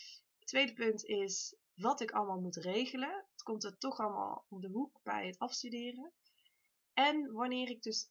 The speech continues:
ga beginnen met solliciteren, hè. Wat is mijn plan voor de toekomst? Maar eerst, eh, die dag van het slagen. Nou, dat was, eh, eigenlijk, die is er eigenlijk nog niet, <laughs> moet ik toegeven.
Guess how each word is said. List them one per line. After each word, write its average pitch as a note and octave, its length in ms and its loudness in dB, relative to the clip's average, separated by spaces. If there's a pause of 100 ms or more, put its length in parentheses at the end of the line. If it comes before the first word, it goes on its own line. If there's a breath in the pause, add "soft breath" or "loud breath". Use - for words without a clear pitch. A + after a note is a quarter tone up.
ga A3 220 0
beginnen G3+ 340 -4
met F#3 140 -4
solliciteren, F#3+ 800 -2
hè. G#3+ 240 -6
Wat G#3 160 -8
is - 100 -6
mijn F#3+ 180 -8
plan A3+ 300 2
voor G3 100 -6
de F#3+ 120 -6
toekomst? F#3 600 -6 (1400 loud breath)
Maar A3 120 6
eerst, D#4 460 2
eh, A3 240 6
die A3 120 0
dag B3+ 220 4
van A3+ 120 -2
het G#3 120 -4
slagen. C#4 600 0 (100)
Nou, G3 260 6
dat G3+ 160 -2
was, G#3+ 280 -2
eh, F3+ 360 2 (760)
eigenlijk, A#3+ 400 4
die A3+ 120 -2
is A#3+ 120 -2
er - 60 -2
eigenlijk G3+ 300 0
nog F#3 100 -14
niet, A#3+ 240 -4
<laughs> B3+ 500 -2
moet B3+ 220 2
ik A#3+ 140 -2
toegeven. G3+ 600 2